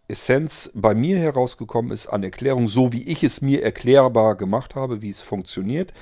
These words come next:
Ich kann mir jetzt was drunter vorstellen. Aufgrund dessen konnte ich meine Entscheidung treffen und ich hoffe,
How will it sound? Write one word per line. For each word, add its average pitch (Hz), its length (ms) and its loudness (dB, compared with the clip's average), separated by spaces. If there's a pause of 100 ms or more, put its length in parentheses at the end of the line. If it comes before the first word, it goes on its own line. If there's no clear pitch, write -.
(400)
Ich - 220 -10
kann - 280 4
mir 175 160 2
jetzt 135 260 -2
was 110 180 -2
drunter 92 300 -6
vorstellen. 143 580 0
Aufgrund - 560 -6
dessen 123 520 -8
konnte 101 380 -8
ich - 280 -10
meine 104 380 0
Entscheidung 92 560 -8
treffen 120 420 -6 (480)
und 104 140 -6
ich - 160 -14
hoffe, 92 240 -6